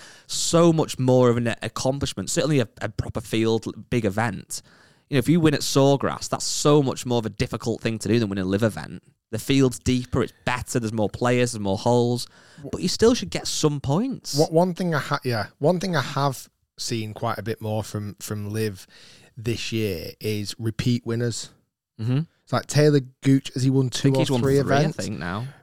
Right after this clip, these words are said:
Speaker 2: Bryson DeChambeau, uh, no, not Bryson, so, oh, Bryson's obviously won.
Speaker 1: Yeah.
Speaker 2: Um, I've, actually get Live winners this year. Live winners,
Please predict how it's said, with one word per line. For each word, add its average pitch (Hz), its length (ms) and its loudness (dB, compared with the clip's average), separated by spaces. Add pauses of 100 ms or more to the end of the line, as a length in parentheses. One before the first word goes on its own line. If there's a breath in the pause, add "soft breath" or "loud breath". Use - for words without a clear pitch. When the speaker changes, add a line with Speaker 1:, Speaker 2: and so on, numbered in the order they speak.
(120)
Speaker 2:
Bryson 135 400 2
DeChambeau, 127 720 0
uh, 127 140 2
no, 110 180 -12
not 87 180 -10
Bryson, 95 340 -4
so, - 140 -8
oh, 147 80 4
Bryson's 143 420 0
obviously 117 280 -2
won. 113 360 2
Speaker 1:
Yeah. 110 220 -6 (160)
Speaker 2:
Um, 113 560 0 (680)
I've, 123 160 -10 (180)
actually 147 320 -8
get 196 240 -8
Live 101 300 -10
winners 98 380 -8
this - 240 -16
year. 90 320 -14
Live 131 400 -12
winners, 90 720 -16